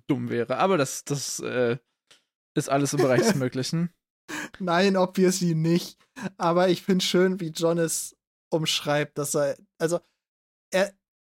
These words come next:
Speaker 2: er sagt nicht, dass der Alisa ihn ungerecht behandelt. Er sagt einfach nur, ja, der hat halt dafür
Speaker 1: Ja.
Speaker 2: gesorgt, dass der da Interesse an mir zeigt.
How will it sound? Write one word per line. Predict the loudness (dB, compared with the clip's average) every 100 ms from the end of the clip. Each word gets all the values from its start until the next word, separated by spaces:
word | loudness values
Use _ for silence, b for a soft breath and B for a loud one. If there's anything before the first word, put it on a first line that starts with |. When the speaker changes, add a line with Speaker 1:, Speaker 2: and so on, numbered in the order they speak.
| -6
Speaker 2:
er | -2
sagt | 0 0 -2
nicht, | -4 -2 -2
dass | -2 0
der | 0
Alisa | 0 -2 -2
ihn | -4 -4
ungerecht | -6 -4 -6 -6
behandelt. | -6 -6 -6 -4
Er | -4
sagt | -4 -4
einfach | -8 -8
nur, | -8 -6
ja, | -4 -4 -6 -8 -10
der | -8 -6
hat | -8
halt | -8
dafür | -10 -8
Speaker 1:
Ja. | -8
Speaker 2:
gesorgt, | -6 -10 -12 _
dass | -12
der | -8
da | -8 -10 -16 _ _ _ -20
Interesse | -10 -6 -6 -6
an | -8
mir | -8
zeigt. | -10 -10